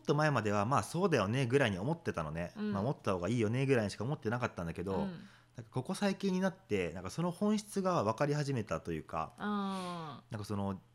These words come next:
Speaker 1: 自分がどうこうじゃなくて、なんか、その商品自体が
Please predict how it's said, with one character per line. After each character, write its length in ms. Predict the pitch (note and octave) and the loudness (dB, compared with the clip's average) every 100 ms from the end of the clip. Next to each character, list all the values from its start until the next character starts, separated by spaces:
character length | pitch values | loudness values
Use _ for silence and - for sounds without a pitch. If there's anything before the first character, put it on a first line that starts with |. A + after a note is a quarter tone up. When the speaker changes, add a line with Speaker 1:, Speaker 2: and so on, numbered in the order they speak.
| _ _ _ | _ _ _
Speaker 1:
自 200 | A2 B2+ | -4 -2
分 360 | E3 A3+ A3 G#3+ | 0 0 0 2
が 160 | A3 D3+ | 2 4
ど 200 | E3+ F3+ | 4 2
う 60 | |
こ 120 | - | 2
う 60 | F#2+ | 0
じ 60 | F2+ | 2
ゃ 40 | |
な 80 | F2 | -2
く 80 | - | -2
て、 360 | G#2+ F#2+ D#2+ | -2 0 -2
な 80 | - | -6
ん 20 | |
か、 60 | G2+ | -6
そ 80 | A2 | -4
の 60 | |
商 240 | G2 A3+ A#3 | -2 2 2
品 220 | A#3 A3+ | 2 2
自 160 | G#3+ G#3 | 4 2
体 200 | C#3 F2 | 2 2
が 300 | G2 D#2+ | 2 0